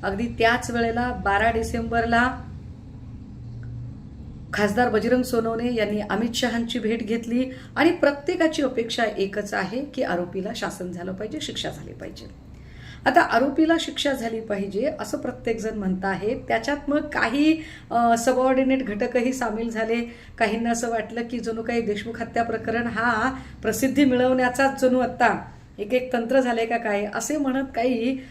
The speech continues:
हौशे नवशे गवशे सुद्धा मध्ये सामील होत राहिले. अनेक अनेक नावं त्याच्यात सांगता येतील. अनेक लोक, चांगले वाईट सगळ्या प्रकारचे लोक आपापल्या परीनं प्रयत्न करायला लागले, पण प्रत्येकाचं म्हणणं काय आहे की आरोपींना शिक्षा झाली पाहिजे.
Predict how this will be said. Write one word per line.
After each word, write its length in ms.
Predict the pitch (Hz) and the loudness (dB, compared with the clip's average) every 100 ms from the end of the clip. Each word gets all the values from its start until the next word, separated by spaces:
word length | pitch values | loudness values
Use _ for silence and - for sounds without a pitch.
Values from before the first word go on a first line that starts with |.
| - - | -14 -2
हौशे 260 | 233 233 277 | -2 2 0
नवशे 300 | 247 - 254 | 0 -2 0
गवशे 320 | 233 220 254 | 0 0 -2
सुद्धा 420 | 247 226 202 220 - | -4 -4 -2 -4 -4
मध्ये 240 | 208 220 | 0 0
सामील 360 | 226 208 214 233 | 0 -2 -2 -2
होत 240 | 214 214 | 0 0
राहिले. 440 | 202 196 214 190 196 - - - | 0 0 0 0 0 -8 -16 0
अनेक 300 | 311 381 339 | 4 6 6
अनेक 220 | 294 302 | 4 4
नावं 240 | 262 226 233 | 2 0 -2
त्याच्यात 260 | 226 226 | -2 -4
सांगता 360 | 220 208 196 208 | -4 -6 -6 -6
येतील. 260 | 208 214 | -6 -6
अनेक 340 | 202 233 254 262 | -4 0 0 0
लोक, 260 | 220 220 196 185 - - - | -2 0 -2 -2 -10 -12 -2
चांगले 380 | 240 233 226 | -2 2 0
वाईट 360 | 202 214 220 196 | 2 0 0 -2
सगळ्या 360 | - 247 285 311 | -4 0 2 0
प्रकारचे 540 | - 247 233 233 226 | -2 -2 -4 -4 -4
लोक 220 | 214 208 | -4 -2
आपापल्या 600 | 196 190 - 277 285 269 | -4 -4 -4 -4 -2 -2
परीनं 340 | 262 226 196 196 | 0 0 -2 -2
प्रयत्न 380 | 202 202 208 | -2 -2 -6
करायला 280 | 214 196 190 | -6 -4 -2
लागले, 300 | 190 185 175 185 - - - | -4 -4 -8 -8 -16 -10 -2
पण 180 | 262 | -2
प्रत्येकाचं 600 | 240 233 - 320 294 294 | 0 -4 0 0 0 0
म्हणणं 260 | 254 220 220 | -2 -2 -4
काय 220 | 214 202 | -2 -2
आहे 260 | 196 175 190 | -2 -2 -4
की 200 | 226 226 | -4 -6
आरोपींना 680 | 196 214 226 220 220 226 254 | -2 -2 -4 -6 -8 -6 -6
शिक्षा 360 | - - 214 208 | -8 -8 -6 -6
झाली 280 | 180 160 | -4 -6
पाहिजे. 400 | 160 156 - - | -6 -10 -12 -16